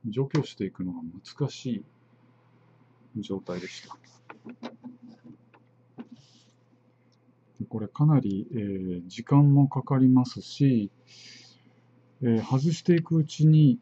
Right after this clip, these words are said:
えー、例えばこういうところに力が、えー、無理にかかって、えー、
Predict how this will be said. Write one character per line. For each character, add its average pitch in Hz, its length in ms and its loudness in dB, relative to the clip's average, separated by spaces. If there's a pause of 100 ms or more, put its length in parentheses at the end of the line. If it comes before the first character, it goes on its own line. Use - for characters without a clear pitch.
え - 40 4
ー、 120 320 -2
例 143 60 4
え - 20 -2
ば 101 80 -2
こ - 240 0
う 143 60 4
い 147 80 4
う - 20 -6
と 139 100 0
こ 143 140 2
ろ 135 80 2
に 98 80 0
力 139 420 0
が、 95 260 -2 (200)
え 101 60 -8
ー、 95 120 -8
無 117 200 0
理 120 100 4
に 95 100 -2
か - 140 -16
か - 160 -6
っ 92 60 -8 (160)
て、 120 100 -4
え 110 60 -2
ー、 95 440 -10